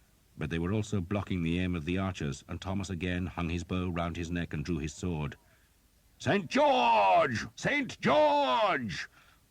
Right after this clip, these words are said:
The Earl was standing on grass now, out of the reeds, above the high water mark, and behind him, the river's edge, was the charnel house of dead men, wounded men,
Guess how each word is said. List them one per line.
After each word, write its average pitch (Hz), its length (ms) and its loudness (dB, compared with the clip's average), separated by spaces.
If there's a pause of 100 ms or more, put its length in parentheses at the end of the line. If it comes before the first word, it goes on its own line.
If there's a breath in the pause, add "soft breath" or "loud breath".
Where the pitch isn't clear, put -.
(160)
The 78 220 0
Earl 85 200 0
was 76 120 -2
standing 80 400 -4
on 71 160 -4
grass 85 420 -2
now, 67 360 -4 (140)
out 98 180 -2
of 76 80 -4
the 80 100 -4
reeds, 78 400 -4 (220 loud breath)
above 85 320 -2
the 80 80 -2
high 85 220 -4
water 82 300 -4
mark, 78 340 -4 (300 loud breath)
and 76 140 -4
behind 87 400 -2
him, 80 280 -4
the 87 100 -2
river's 87 320 -2
edge, 82 300 -4
was 73 120 -6
the 82 80 -6
charnel 82 460 -4
house 80 260 -8
of 67 160 -8
dead 78 220 -4
men, 78 380 -4 (240)
wounded 80 360 -2
men, 82 340 -4